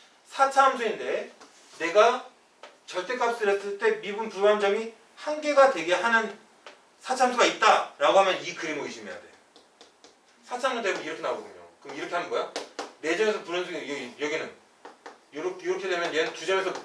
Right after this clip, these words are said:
미분 불가능하고 이렇게 나오는데 한 점에서만 미분 불가능하면 이 그림을 그 의심해야 돼. 이 그림 또 뭐였어? 우리 뒤에서 배웠지만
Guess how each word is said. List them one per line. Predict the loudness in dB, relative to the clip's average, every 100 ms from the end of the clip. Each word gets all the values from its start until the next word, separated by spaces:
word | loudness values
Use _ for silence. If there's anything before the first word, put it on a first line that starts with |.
| -12
미분 | -8 -8
불가능하고 | -4 -2 0 0
이렇게 | -2
나오는데 | 0 0 0 -2 -4 -16 -12
한 | -4 4
점에서만 | 6 6 6 2
미분 | 0 -4
불가능하면 | -2 -2 -2 -6
이 | -14 -14
그림을 | -12 -12 -12
그 | -14 -14
의심해야 | -14 -12 -14 -14
돼. | -18 -20 -20 -20 -20 _ -20 -20 _
이 | -14
그림 | -8 -8 -8
또 | -6
뭐였어? | -4 -4 -4
우리 | -8 -10 -10
뒤에서 | -8 -6
배웠지만 | -6 -6 -8